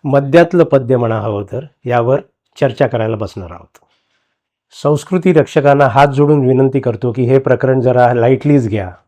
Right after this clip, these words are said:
बुरा न मानो यार, होली है. चिअर्स. अहो, बघताय काय डोळे फाडून? दिसायला लालसर रंग असला तरी ही वाईन नाहीये,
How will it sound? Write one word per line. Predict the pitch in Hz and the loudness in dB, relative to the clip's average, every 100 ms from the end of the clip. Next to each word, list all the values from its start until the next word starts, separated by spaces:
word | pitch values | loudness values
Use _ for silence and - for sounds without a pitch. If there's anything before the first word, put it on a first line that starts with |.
| _ _ _ _ _ _ _ _ _ _ - | _ _ _ _ _ _ _ _ _ _ -6
बुरा | 127 143 160 | 2 6 6
न | |
मानो | 165 135 131 | 6 2 0
यार, | 117 113 | 0 -2
होली | 104 113 135 135 | -4 -2 0 0
है. | 95 95 _ _ _ _ _ _ _ _ _ _ _ _ _ _ _ _ _ _ _ _ _ _ | -2 -10 _ _ _ _ _ _ _ _ _ _ _ _ _ _ _ _ _ _ _ _ _ _
चिअर्स. | - 165 120 - - _ _ _ _ _ _ _ _ _ _ _ _ _ _ _ _ _ _ _ _ _ _ _ _ _ _ _ _ _ _ _ _ _ _ _ _ _ _ | -4 -2 -2 -6 -20 _ _ _ _ _ _ _ _ _ _ _ _ _ _ _ _ _ _ _ _ _ _ _ _ _ _ _ _ _ _ _ _ _ _ _ _ _ _
अहो, | 123 | -12
बघताय | 127 - 165 | -10 -4 -2
काय | 160 160 | 0 0
डोळे | 139 135 | 0 -2
फाडून? | 127 120 117 113 - _ _ _ _ _ _ _ | -2 -6 -8 -12 -18 _ _ _ _ _ _ _
दिसायला | 135 139 123 156 160 | -8 -6 -2 0 2
लालसर | 151 135 123 156 156 143 | 2 0 0 0 0 -2
रंग | 135 139 139 | -4 0 2
असला | 127 - 127 95 - _ _ 131 | 0 0 -6 -6 -14 _ _ -6
तरी | 127 | -2
ही | 143 | 0
वाईन | 127 120 151 | 0 0 0
नाहीये, | 135 110 101 117 | 0 -2 -6 -10